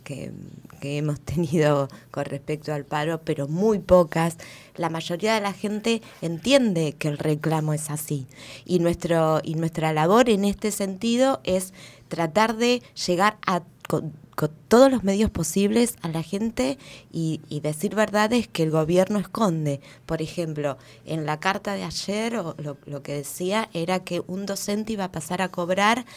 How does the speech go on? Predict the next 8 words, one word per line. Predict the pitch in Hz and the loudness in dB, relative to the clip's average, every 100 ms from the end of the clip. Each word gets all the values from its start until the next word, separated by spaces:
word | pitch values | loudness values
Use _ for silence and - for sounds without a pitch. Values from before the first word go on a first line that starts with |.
| - - - | -20 -20 -6
diecinueve | 180 175 175 175 170 165 170 | -2 -2 -2 -2 0 0 0
mil | 208 254 302 - - | 0 2 0 -2 -4
o | 170 | -2
veinte | 160 156 156 | -2 -6 -8
y | 156 | -10
pico | 160 156 160 | -10 -10 -8
mil | 196 233 | -4 -4
pesos. | 226 214 214 - 247 254 | -2 0 0 0 0 0